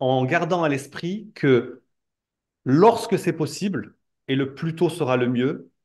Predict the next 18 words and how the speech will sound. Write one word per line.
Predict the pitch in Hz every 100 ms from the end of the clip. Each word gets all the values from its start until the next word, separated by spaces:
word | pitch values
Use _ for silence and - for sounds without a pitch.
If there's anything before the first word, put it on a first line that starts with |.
| _ _ -
ben, | 113 110 - _ _ _ _ 117
de | 113 120 117
déléguer | 104 165 165 156 139 151
ces | 135 -
tâches. | 98 - - _ _ _ _ -
Et |
encore | 131 165
une | 170
fois, | 165 190 208 214
ce | -
que | 151
je | -
perçois, | - 160 190 196
c'est | 151 127
que | 143 127 - - -
beaucoup | 170 190
d'entrepreneurs, | 185 180 165 160 165 160 202 214 _ _ _ _ _ -
euh, | 123 123 120 123 123 -